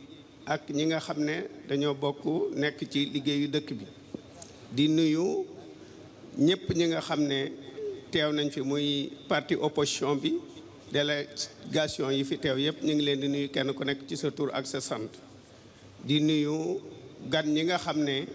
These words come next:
ambassadeurs yi jóge nañ ci ay gox, teewal fi ay réew,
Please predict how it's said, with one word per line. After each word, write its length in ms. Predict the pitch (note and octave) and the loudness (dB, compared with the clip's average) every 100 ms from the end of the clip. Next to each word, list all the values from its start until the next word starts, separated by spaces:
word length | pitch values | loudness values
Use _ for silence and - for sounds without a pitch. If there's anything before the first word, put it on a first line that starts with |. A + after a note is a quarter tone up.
| - | -2
ambassadeurs 640 | C#3 D3 D3 D3+ C#3 C#3 | 2 2 2 0 2 2
yi 280 | C#3 D3 D3+ - - - - - - - - | 2 -2 -6 -10 -14 -16 -16 -18 -18 -16 2
jóge 240 | D3 D3 | 2 4
nañ 240 | D3 C#3 C3+ | 2 0 0
ci 260 | - C#3+ C#3 - | 0 0 -2 -2
ay 200 | C#3 C#3 | 0 0
gox, 180 | C#3 D3+ - - - - - - - - - | 0 -2 -4 -16 -18 -18 -18 -18 -18 -8 0
teewal 320 | D3 D3 C#3 | 2 2 0
fi 120 | C3 | 0
ay 200 | - C#3 | 2 4
réew, 280 | C3+ D3 | 4 2